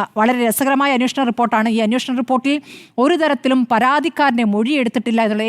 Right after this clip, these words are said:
ഏറ്റവും പ്രാഥമികമായി ചെയ്യേണ്ട കാര്യം, പരാതിക്കാരന്റെ മൊഴി എടുക്കുക, അത് ചെയ്തിട്ടില്ല. ഇനി ഈ ആരോപണങ്ങൾ തുടർച്ചയായി ഉന്നയിച്ച പി വി അൻവറിന്റെ മൊഴി ഒരു തവണയെ രേഖപ്പെടുത്തിയുള്ളത്. അൻവർ പലതവണ പറഞ്ഞിട്ടുള്ളതാണ്. അൻവറിന്റെ ആരോപണം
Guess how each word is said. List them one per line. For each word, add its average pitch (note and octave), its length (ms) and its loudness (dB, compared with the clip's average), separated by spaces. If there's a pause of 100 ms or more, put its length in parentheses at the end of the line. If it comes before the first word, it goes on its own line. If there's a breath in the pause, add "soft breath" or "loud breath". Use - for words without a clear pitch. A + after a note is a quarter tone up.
ഏറ്റവും F#4+ 420 -4
പ്രാഥമികമായി C#4+ 600 0
ചെയ്യേണ്ട A#3 280 0
കാര്യം, G#3 240 0
പരാതിക്കാരന്റെ G#3+ 520 0
മൊഴി G#3 180 -2
എടുക്കുക, G#3 240 -2
അത് G3 80 -4 (100)
ചെയ്തിട്ടില്ല. G#3+ 520 0 (440 loud breath)
ഇനി B3 140 4 (240)
ഈ - 20 2 (160)
ആരോപണങ്ങൾ B3+ 340 0 (120)
തുടർച്ചയായി B3 480 0
ഉന്നയിച്ച A#3 240 0 (100)
പി A3 160 0
വി D4 100 -2
അൻവറിന്റെ A#3+ 340 0
മൊഴി A3+ 140 0 (100)
ഒരു B3 160 0
തവണയെ A#3+ 300 0 (220)
രേഖപ്പെടുത്തിയുള്ളത്. G#3 600 -2
അൻവർ G#3+ 260 -2
പലതവണ A#3 400 2
പറഞ്ഞിട്ടുള്ളതാണ്. A#3 520 0 (440 loud breath)
അൻവറിന്റെ D4+ 420 0
ആരോപണം A#3+ 320 0